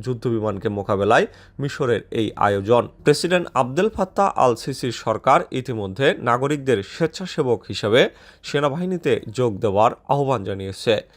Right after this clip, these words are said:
ঈদ উল ফিতরের পর থেকেই সামরিক সেবায় জাতীয় কর্তব্য পালনের ডাক দেওয়া হয়েছে। ফারাক তার বক্তব্যে ফিলিস্তিনি যোদ্ধাদের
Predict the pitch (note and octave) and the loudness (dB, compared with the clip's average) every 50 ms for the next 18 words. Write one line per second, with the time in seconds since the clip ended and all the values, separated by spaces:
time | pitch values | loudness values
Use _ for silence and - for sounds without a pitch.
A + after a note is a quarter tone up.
0 | - - C3+ C#3 F3 G#3 A#3+ - - G3+ F#3+ G#3 F#3 F#3 E3 E3 - C3 A#2+ - | -4 -4 0 2 4 2 2 0 -4 -4 -2 -2 0 -2 -4 0 2 2 2 2
1 | - C3+ A#2 A2 D3+ F#3+ G#3 - - E3+ C#3 C3 A#2+ G#2+ G2+ - - - - A2 | 0 -2 2 2 2 2 0 -2 -2 -2 0 2 2 2 0 0 -8 -4 -2 2
2 | G2+ A2+ C3 F3+ C4+ - _ - - _ - G#2+ A2+ C3 B2 B2+ - F#3+ G#3+ G#3+ | 4 4 4 4 2 -2 _ -20 -20 _ -12 -2 2 2 2 2 2 0 -2 -2
3 | G#3+ - E3+ D3+ _ - C3+ C3 B2 A#2 - - A2+ A2 A2 G#2+ G2+ G2+ F#2+ F2 | 0 -2 -4 -4 _ -4 -4 0 0 -2 2 4 4 4 4 2 2 -2 -4 -4
4 | G2 F#2+ G#2 A#2+ A2+ A#2 A2+ G#2+ G#2+ A2+ G2 G2 G2+ A2 G2 G2 - - A#2+ G#2+ | -6 -4 2 4 4 4 2 0 -4 -4 -4 -4 -4 -4 -6 -6 -2 2 2 2
5 | - - _ _ _ _ - A#2+ C3 E3+ F#3+ - - B3+ G3 F3+ C#3+ B2+ A#2 A2+ | 2 0 _ _ _ _ 0 2 2 2 2 0 0 0 0 0 2 2 0 0
6 | - - - D3 D3 D#3 F#3 G#3+ B3 - - - - _ _ - C#3 D#3 F#3 G3+ | 0 0 -2 -2 0 2 2 2 2 0 -6 -20 -20 _ _ -4 -2 -2 -2 -4
7 | - - G3 F#3 E3+ B2+ A#2 A#2 G#2+ F#2+ A2 A2+ G#2 A#2+ A2+ G2 | -4 -4 -4 -2 -2 -2 -2 -2 -2 0 0 0 4 4 4 4